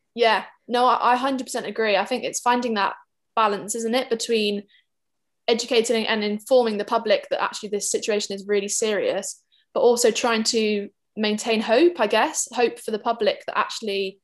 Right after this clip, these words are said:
things will get better, or, for example, the vaccine program is going really well. It's finding a balance between,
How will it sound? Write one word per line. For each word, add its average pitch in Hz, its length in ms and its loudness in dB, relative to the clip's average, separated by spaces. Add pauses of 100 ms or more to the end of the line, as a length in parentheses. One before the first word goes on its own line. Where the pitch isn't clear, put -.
(640)
things 208 520 0
will 196 120 0
get - 160 0
better, 277 520 4
or, 196 280 2
for 220 80 -6
example, 208 260 -6
the 190 80 -6
vaccine 214 420 -4
program 202 460 -2
is 190 80 -8
going 185 260 -4
really 185 240 -4
well. 214 460 2 (260)
It's - 160 -6
finding 226 280 2
a 214 40 0
balance 190 480 0
between, 185 680 -8